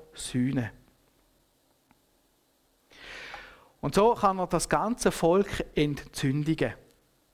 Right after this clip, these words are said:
Und nachher kommt es zu einer ganz interessanten Geschichte. Im dritten Mose sechzehn, zwanzig bis zweiundzwanzig lesen wir: "Und wenn er die Entzündung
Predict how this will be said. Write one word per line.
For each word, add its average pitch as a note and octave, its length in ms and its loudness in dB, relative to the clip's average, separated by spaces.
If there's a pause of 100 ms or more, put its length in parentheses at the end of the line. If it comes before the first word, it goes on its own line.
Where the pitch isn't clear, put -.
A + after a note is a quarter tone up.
(140)
Und C#3 180 0
nachher F#3 260 4
kommt F3 280 0
es - 80 -10
zu F3 100 2
einer C#3 200 0
ganz D3 380 0
interessanten C3 880 -2
Geschichte. - 520 -12 (2000)
Im D3+ 120 -4
dritten F3+ 300 2
Mose D#3+ 320 4
sechzehn, G3 600 0 (760)
zwanzig D#3+ 400 0
bis - 180 -8
zweiundzwanzig D3+ 720 2
lesen C3+ 360 0
wir: D3 140 -4 (720)
"Und D#3+ 160 4
wenn F3+ 160 4
er F#3+ 120 6
die F#3 180 2
Entzündung A#3 720 4